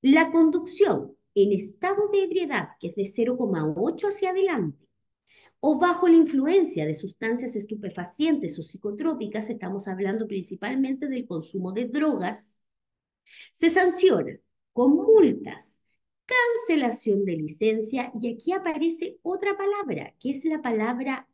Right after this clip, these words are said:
presidio o cárcel. Y cuando apal-, aparece la palabra presidio, estamos hablando de otra ley, que es la ley Emilia.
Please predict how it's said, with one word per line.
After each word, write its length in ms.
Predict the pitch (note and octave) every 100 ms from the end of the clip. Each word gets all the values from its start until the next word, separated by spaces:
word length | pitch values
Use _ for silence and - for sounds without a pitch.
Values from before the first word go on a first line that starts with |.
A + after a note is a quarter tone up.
| _
presidio 1000 | D#4 D#4 D#4+ D#4 - D#4+ A#3+ F#3 D#3 - - _ _
o 220 | C4+ -
cárcel. 580 | G#3+ E3 C#3+ - - _ _ _ - -
Y 120 | C#4 B3
cuando 280 | C4 C#4
apal-, 340 | C4+ C4 D4 -
aparece 540 | A#3+ B3 A#3+ E4+ -
la 160 | F3 D#3
palabra 520 | E3 F3+ A3 B3 B3+ _
presidio, 840 | B3+ B3+ - F#4 E4 F3 D#3+ -
estamos 400 | G3 - B3+ C#4+
hablando 400 | B3 A#3+ B3+ C#4
de 160 | A3 G3+
otra 320 | F#3+ C#4 F4+
ley, 420 | G4 G#4+ C#4+ C#3+ - _ _ _ _ _
que 80 | B3+
es 120 | C4
la 180 | A#3+ G3+
ley 480 | F3+ A#3 C4+ - _
Emilia. 720 | F#3+ F3 G3 D#3+ C#3 B2+